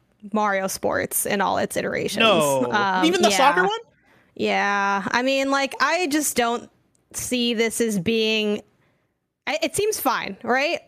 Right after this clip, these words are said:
Speaker 1: Like, it's, it's sitting at seventy-five, and obviously, like, you know, that can vary too. Like, I haven't played it. I don't have a review on it, but it's just, like,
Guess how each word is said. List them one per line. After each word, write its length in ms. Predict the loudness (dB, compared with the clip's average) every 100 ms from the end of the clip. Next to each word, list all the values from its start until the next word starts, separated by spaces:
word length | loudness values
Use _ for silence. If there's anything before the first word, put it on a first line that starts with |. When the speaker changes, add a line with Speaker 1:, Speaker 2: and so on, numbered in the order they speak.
| -2
Speaker 1:
Like, 200 | -2 -2
it's, 160 | -2
it's 180 | -4 -2
sitting 200 | -2 0
at 140 | 0
seventy-five, 560 | 0 0 0 0 0 0
and 80 | 0
obviously, 440 | 0 -2 0 0
like, 380 | 2 0 -2 -2
you 60 | 0
know, 340 | 2 0 -2 _ _ _ _ _ -8
that 160 | -6
can 100 | -2
vary 240 | 0 2 0
too. 280 | 0 0 2
Like, 200 | 0 0
I 180 | 0 0
haven't 240 | -2 -2
played 260 | -2 0 2
it. 160 | 0
I 120 | 0 0
don't 100 | 0
have 160 | 0
a 60 | 0
review 340 | 0 0 0
on 160 | 2 2
it, 200 | 0 0
but 120 | -2
it's 160 | 0 -2
just, 160 | 0
like, 320 | 0 -2 -6